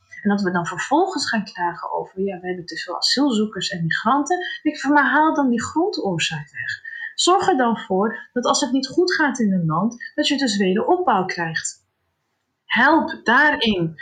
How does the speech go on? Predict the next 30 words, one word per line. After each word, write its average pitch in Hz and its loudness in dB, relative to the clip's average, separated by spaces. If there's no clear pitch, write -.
Dus 226 0
ontwikkelingshulp 269 2
is 233 0
niet 277 2
alleen 254 2
maar 220 2
geld 285 2
smijten 240 -2
naar 214 2
de, 196 0
naar 220 2
de 202 -2
staatshoofd 240 0
en 214 -4
zeggen 220 -6
van, 226 -6
ja, 196 0
oké, 202 -2
weet 208 -4
je, 254 -2
eh, - -4
nog 254 0
een, 220 2
nog 247 0
een 233 -10
vinkje 220 -2
afgetikt - -4
op 208 -2
mijn 226 4
to-do-lijst. 220 2